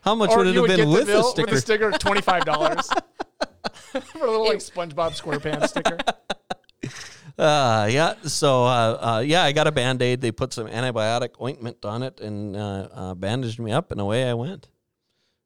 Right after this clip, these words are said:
Speaker 1: So, yeah. Um, but, you know, so I'm into, uh, I'm into grilling now, and I wanna, I wanna, uh, do some more smoking of, of, uh, meat.
Speaker 2: Mm-hmm.
Speaker 1: And, uh, I wanna,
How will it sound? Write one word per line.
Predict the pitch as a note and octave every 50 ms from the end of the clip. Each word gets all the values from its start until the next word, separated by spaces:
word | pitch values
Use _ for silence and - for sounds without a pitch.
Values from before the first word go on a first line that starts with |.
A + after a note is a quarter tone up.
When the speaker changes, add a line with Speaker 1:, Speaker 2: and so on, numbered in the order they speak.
| _ _
Speaker 1:
So, | - - E2+ D#2+ F2+ G2 G2 _ -
yeah. | - F#2+ A2+ C3 C3+ A2+ G#2+ _ _ - -
Um, | - G2+ G2+ G2 F#2+ _ - - - - - -
but, | - D3 D3+ D#3 - -
you | - D3+
know, | D#3 D#3 D3+ D3+ - E3
so | - - F3 E3+
I'm | E3 D#3+ E3
into, | E3 G3 G3+ - - F#3+ E3+ D3+ D3 C3+
uh, | A#2 A2 G#2 F#2+ F#2 F#2+ - -
I'm | A#2+ A#2 C3
into | D3 D3+ D3 - - B2+ A#2 G#2 G2 G2+ - - - B2+
grilling | A#2 - C3 D3 E3 F3+ E3 B2+ A2
now, | G2+ F#2+ G2 F#2 F2+ F#2 F#2+ - -
and | B2 A#2 A2+
I | G#2
wanna, | G2+ G#2+ A#2 A2+ A2 G2+ F#2+ - -
I | F2+ G#2
wanna, | G#2 G#2+ A2 A#2 G#2+ G2+ F#2+ F#2+ - _ _
uh, | - G#2 G2 F#2 G2+ G2+ -
do | - - A#2
some | A2 - - A#2 G#2+
more | G#2 G#2+ G2+
smoking | G2+ - - A#2+ A#2+ B2+ - - F#2 F#2+ F#2 G2+ G#2 - _
of, | - G#2 F#2+ F2+ F#2 - - -
of, | - G2 F#2+ F2+ F2+ - - G#2+
uh, | G2 F2+ E2+ D#2+
meat. | F2 G#2 B2 F3 - - _ _ _ _ _ _ D3+
Speaker 2:
Mm-hmm. | D3+ C#3+ E3+ A#3+ _ _ _ _ _ _ _ _ _ _
Speaker 1:
And, | - A#2 G#2+ G2+ G2 G2 F#2+
uh, | F#2+ F2+ F2+ F2 E2+ F2+ - _ _ _ _ _ _ _ -
I | - A2
wanna, | A2 B2 C3 B2+ A2